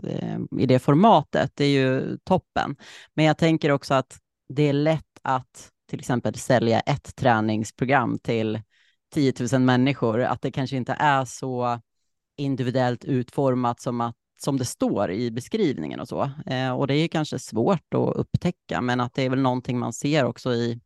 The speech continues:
ett fortsatt, eh, coachingläger, eller man fortsätter med sin coach, att hur väl är uppföljningen och hur mycket individuella anpassningar sker längs vägen. Eh, det kanske man måste testa sig fram.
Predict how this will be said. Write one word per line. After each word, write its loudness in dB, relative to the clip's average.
ett -6
fortsatt, -2
eh, 4
coachingläger, 2
eller 4
man 0
fortsätter -4
med -2
sin -6
coach, -2
att -6
hur 2
väl 6
är 4
uppföljningen 2
och 0
hur -2
mycket -2
individuella 0
anpassningar -4
sker -2
längs -6
vägen. -4
Eh, -8
det -2
kanske 2
man 6
måste 0
testa -2
sig -6
fram. -2